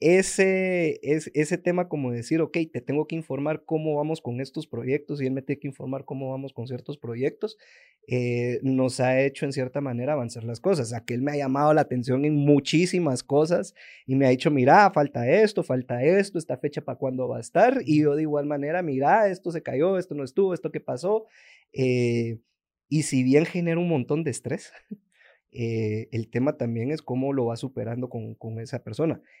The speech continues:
Sí está dentro de los planes eventualmente tener un board que cuando los dos no estemos de acuerdo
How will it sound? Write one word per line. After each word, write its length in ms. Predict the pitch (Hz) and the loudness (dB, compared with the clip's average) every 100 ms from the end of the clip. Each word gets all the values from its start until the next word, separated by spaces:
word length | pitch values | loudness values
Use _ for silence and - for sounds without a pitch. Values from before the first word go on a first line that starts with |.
| _ _ | _ _
Sí 360 | - - 135 | -6 -2 2
está 240 | 156 151 147 | 2 4 2
dentro 240 | 165 123 | 2 0
de 60 | 117 | -4
los 140 | 113 - | -6 -6
planes 320 | 117 165 170 | -4 -4 -4
eventualmente 560 | 117 107 117 117 131 - | -4 -6 -6 -6 -8 -10
tener 300 | - 113 120 | -8 -6 -4
un 120 | 117 | -4
board 260 | 117 151 - - _ | -2 -2 -4 -20 _
que 520 | 120 113 110 117 113 _ _ _ _ | -12 -8 -8 -10 -12 _ _ _ _
cuando 340 | 117 117 110 | -6 -2 -2
los 160 | 107 104 | -2 -2
dos 160 | 117 127 | -2 -2
no 80 | |
estemos 340 | 127 120 117 127 | -6 -8 -8 -8
de 60 | 113 | -10
acuerdo 480 | - 107 175 180 | -8 -4 -4 -6